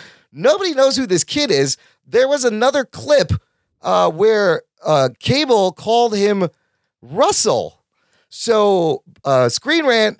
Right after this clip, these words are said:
uh, has an article, "Deadpool two may have just revealed the kid's identity, and they are guessing that Russell means the character Russell Collins, also known as Fire Fist,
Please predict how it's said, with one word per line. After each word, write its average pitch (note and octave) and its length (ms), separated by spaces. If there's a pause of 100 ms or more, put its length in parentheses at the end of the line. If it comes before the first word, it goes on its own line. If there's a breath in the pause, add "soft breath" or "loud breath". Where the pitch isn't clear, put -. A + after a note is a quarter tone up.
(140)
uh, D3+ 200
has E3+ 160
an A#3+ 80
article, A3 400
"Deadpool A3 400
two A#3 160
may G#3 120
have G3 100
just F#3+ 220
revealed F#3 280
the D#3 80
kid's F#3+ 320
identity, D#3+ 720 (300 soft breath)
and E3+ 200
they A#3 160
are D#3+ 300
guessing G#3 680 (260 soft breath)
that D3+ 160
Russell A#3 560
means G#3 360
the D#3 100
character G#3+ 600
Russell A3+ 480
Collins, E3 800 (320 soft breath)
also A#3+ 400
known G#3+ 240
as E3 200 (140)
Fire C4+ 340
Fist, - 540